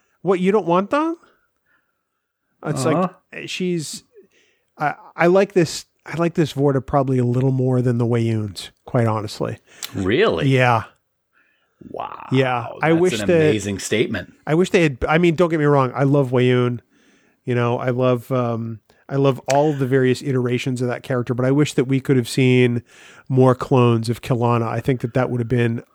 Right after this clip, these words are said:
Speaker 1: amazing.
Speaker 2: But to what your point you just said a minute ago, maybe the reason we love her so much like we do in this episode is because we don't see her again.
Speaker 1: Yeah.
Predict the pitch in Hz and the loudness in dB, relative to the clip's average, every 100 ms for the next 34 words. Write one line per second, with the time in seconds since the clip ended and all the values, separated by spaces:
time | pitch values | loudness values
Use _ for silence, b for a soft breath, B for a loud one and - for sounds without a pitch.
0 | - 123 117 117 107 - - _ _ _ | -8 -6 -4 -4 -6 -10 -18 _ _ _
1 | _ _ _ 214 196 - - _ _ _ | _ _ _ 2 2 0 -8 _ _ _
2 | _ - 165 151 135 170 175 190 139 131 | _ 0 2 2 2 2 2 2 2 0
3 | - 139 117 107 160 160 104 98 107 131 | 2 2 2 0 -2 -2 0 0 2 2
4 | 160 135 120 127 127 117 104 110 104 107 | 2 0 2 2 2 0 -2 -2 -2 0
5 | 113 120 113 117 101 - 113 107 110 113 | 2 0 0 0 2 0 0 -2 -2 -2
6 | - - - _ _ _ - 120 - 110 | -2 -4 -6 _ _ _ -4 -2 -2 -4
7 | 95 113 110 104 104 127 127 117 113 107 | 0 2 2 2 -2 -4 -6 -6 -6 -6
8 | 123 - 120 - 110 - 113 101 110 135 | -8 -8 -8 -6 -6 -6 -8 -4 2 2
9 | - - - 101 101 90 - - 95 - | 2 -4 -4 -4 -6 -6 -6 -6 -6 -10
10 | - 107 101 | -4 -2 -2